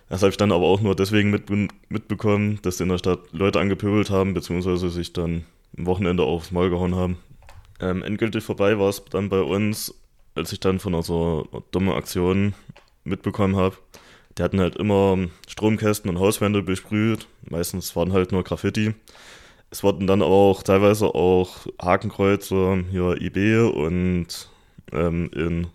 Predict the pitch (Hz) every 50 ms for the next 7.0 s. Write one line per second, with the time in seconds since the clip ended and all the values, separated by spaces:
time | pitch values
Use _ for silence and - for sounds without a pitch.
0 | _ - - 95 - - 92 87 - - 92 98 98 - - - 92 101 98 -
1 | - - 107 113 113 113 113 _ _ _ - - - - - - - - - -
2 | - - - - - - _ _ - - - 104 104 107 101 95 92 - 110 -
3 | - 113 104 - 107 101 101 110 110 - 110 92 95 107 90 101 - - 92 95
4 | 95 92 - 92 90 95 95 90 98 - - 104 98 110 90 90 95 95 101 110
5 | 107 87 92 95 95 98 95 - 90 90 92 87 85 - _ - 95 92 87 -
6 | 101 110 101 90 92 90 90 90 95 104 101 90 90 92 92 92 98 101 98 -